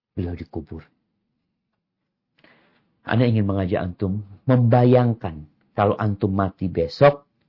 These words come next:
lalu antum diantarkan ke kuburan, ingat, ingat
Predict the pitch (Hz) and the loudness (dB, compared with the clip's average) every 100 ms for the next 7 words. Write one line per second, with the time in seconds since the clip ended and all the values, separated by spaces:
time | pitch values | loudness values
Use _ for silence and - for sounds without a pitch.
0 | - 98 104 - 104 95 98 - 95 95 | -4 0 0 0 -4 -4 -2 -2 -2 -8
1 | 92 95 95 92 98 92 98 127 127 98 | -4 -4 -4 -2 0 2 4 4 4 -2
2 | 98 113 - _ _ _ _ _ _ _ | -2 -2 -4 _ _ _ _ _ _ _
3 | _ _ _ _ 110 113 | _ _ _ _ 0 0